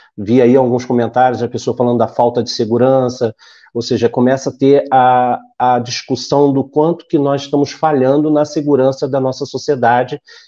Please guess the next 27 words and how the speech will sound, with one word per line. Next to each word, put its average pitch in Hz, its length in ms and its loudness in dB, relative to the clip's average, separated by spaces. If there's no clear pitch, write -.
e 135 120 2
aí 135 160 4
com 139 180 0
isso 143 260 0
coloca 143 340 0
todo 170 300 0
um 170 60 2
sistema 156 840 0
em 160 120 2
xeque. 123 460 -2
Então 139 220 -2
precisamos 147 400 -2
ter 151 120 0
muita 160 300 2
atenção 151 540 0
de 131 120 -4
que 139 200 -4
muitas, 151 600 0
muitos 147 400 -4
casos 135 560 0
desse 120 280 -2
tipo, 151 440 0
o 117 240 -2
objetivo 135 680 0
do, 120 720 0
do 117 80 0
agressor 123 720 0